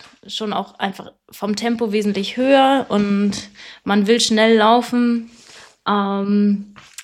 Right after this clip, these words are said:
aber ich hab jetzt in letzter Zeit bei meinen Trainings und Wettkämpfen gemerkt, dass ich dann einfach reinstürze und gar nicht wirklich einen Plan habe und dann einfach auch viel zu wenig Kartenkontakt habe und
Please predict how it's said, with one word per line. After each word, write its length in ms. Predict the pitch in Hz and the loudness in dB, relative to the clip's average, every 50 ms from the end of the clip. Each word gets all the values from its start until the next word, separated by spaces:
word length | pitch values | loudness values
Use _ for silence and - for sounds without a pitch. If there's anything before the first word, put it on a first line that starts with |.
| _ _ - | _ _ -2
aber 840 | - 185 196 190 185 202 202 202 196 190 196 196 196 196 196 - - - - - - - - - _ _ | 0 0 0 0 0 0 0 0 0 0 0 0 -2 -2 -4 -6 -10 -16 -20 -20 -20 -20 -20 -20 _ _
ich 180 | - 196 190 214 | -10 -8 -6 -6
hab 140 | 185 185 - | -6 -4 -2
jetzt 200 | 202 196 202 - | -4 -4 -4 -4
in 120 | 190 196 | -4 -2
letzter 340 | 190 196 202 202 - 196 190 | 0 -2 -2 -2 -6 -8 -6
Zeit 280 | - - 190 190 190 - | -6 -6 -6 -4 -4 -4
bei 100 | 185 185 | -4 -4
meinen 580 | 185 185 190 190 190 190 190 190 190 190 190 - - - - | -2 -2 -2 -2 -2 -2 -4 -4 -4 -6 -8 -12 -20 -18 -14
Trainings 400 | - - 220 214 214 214 208 202 | -8 -4 -2 -2 0 -2 -2 -4
und 100 | 190 190 | -6 -6
Wettkämpfen 420 | 196 196 196 - 214 196 190 202 196 | -6 -6 -6 -6 -6 -4 -4 -4 -2
gemerkt, 340 | 196 196 190 190 190 - 185 | -2 -2 -2 -2 -4 -6 -8
dass 100 | 185 185 | -10 -8
ich 420 | - - 190 185 - - - - - - - - - - - - - - _ _ _ _ | -8 -8 -8 -8 -10 -14 -18 -18 -20 -20 -20 -20 -20 -20 -20 -20 -20 -20 _ _ _ _
dann 320 | - 185 185 180 190 185 - | -4 -4 -4 -2 -4 -4 -4
einfach 380 | 156 190 190 - 190 185 - | -4 -4 -4 -6 -8 -8 -4
reinstürze 880 | 170 175 185 208 226 226 - - 175 175 175 - - 196 202 214 220 - | -2 0 0 0 0 -2 -4 -6 -8 -8 -8 -10 -10 -8 -8 -6 -8 -8
und 220 | - 175 185 185 | -10 -10 -10 -10
gar 160 | - 170 175 | -10 -10 -8
nicht 420 | 175 180 180 180 - - - - - - | -8 -8 -10 -12 -14 -16 -20 -20 -12 -10
wirklich 340 | 185 202 196 202 190 190 | -8 -8 -8 -8 -8 -6
einen 160 | 202 202 202 202 | -4 -4 -4 -4
Plan 420 | 208 202 175 175 180 208 208 202 | -4 -2 -2 0 0 0 -2 -2
habe 480 | 202 185 190 196 190 196 196 196 196 - | -2 -2 -2 -2 -2 -2 -2 -2 -2 -2
und 640 | 185 180 180 180 175 180 180 180 180 - - - - _ _ | -4 -4 -6 -6 -6 -6 -8 -8 -8 -10 -14 -18 -20 _ _
dann 160 | - 180 180 | -10 -8 -6
einfach 300 | 151 175 190 - - 175 | -6 -8 -8 -10 -10 -10
auch 100 | 165 180 | -10 -10
viel 400 | 185 - - 220 214 214 208 202 | -10 -10 -6 -4 -2 0 0 -2
zu 480 | 208 208 - 202 202 196 196 202 202 196 202 - - - - - - - _ | -2 -4 -4 -4 -2 -2 -2 -2 -4 -4 -8 -12 -20 -20 -20 -20 -20 -12 _
wenig 300 | 190 220 226 233 240 233 | 0 2 2 2 2 0
Kartenkontakt 840 | - - 202 190 - - 196 - - 208 196 202 - 202 190 - - | -2 0 0 0 0 -2 -4 -6 -4 -6 -6 -6 -6 -8 -8 -8 -8
habe 300 | 208 190 185 190 185 190 | -8 -6 -6 -6 -6 -6
und 360 | 185 190 185 185 180 160 - | -6 -6 -6 -8 -8 -10 -14